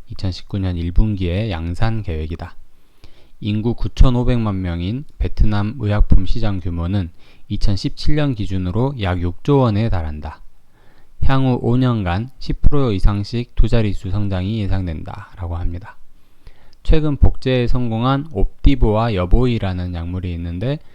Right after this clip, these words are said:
얘네들은 이천십구 년 유월부터 베트남 임상 예정이라고 합니다. 지금 하고 있겠죠. 단-, 예, 그리고 이제 단디바이오와,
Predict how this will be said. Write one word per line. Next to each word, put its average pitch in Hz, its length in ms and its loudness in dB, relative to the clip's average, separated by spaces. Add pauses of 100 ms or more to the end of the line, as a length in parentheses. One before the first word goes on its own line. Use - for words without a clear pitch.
(240)
얘네들은 107 640 -4 (920)
이천십구 - 480 -6
년 104 320 -4
유월부터 113 800 0
베트남 101 500 4
임상 104 540 0 (180)
예정이라고 92 720 -2
합니다. 87 640 -8 (340)
지금 90 220 -8
하고 131 200 -4
있겠죠. 104 500 -8 (640)
단-, 98 280 2 (200)
예, 87 300 -6
그리고 90 240 -4
이제 87 180 -6
단디바이오와, 101 1200 0